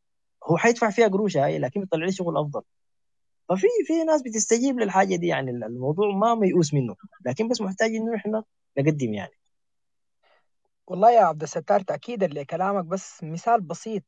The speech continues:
Speaker 2: أنا بعرف مهندس معماري مشى عشان يشتغل له واجهة لمبنى،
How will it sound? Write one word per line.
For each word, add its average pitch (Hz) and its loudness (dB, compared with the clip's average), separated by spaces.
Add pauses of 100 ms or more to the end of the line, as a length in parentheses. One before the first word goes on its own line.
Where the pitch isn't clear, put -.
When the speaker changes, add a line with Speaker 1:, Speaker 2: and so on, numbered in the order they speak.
Speaker 2:
أنا 160 -12
بعرف 175 -4
مهندس 190 -6
معماري 220 -4 (680)
مشى 175 -2
عشان 147 -10
يشتغل 156 -6
له 202 2
واجهة 196 4
لمبنى، 143 -8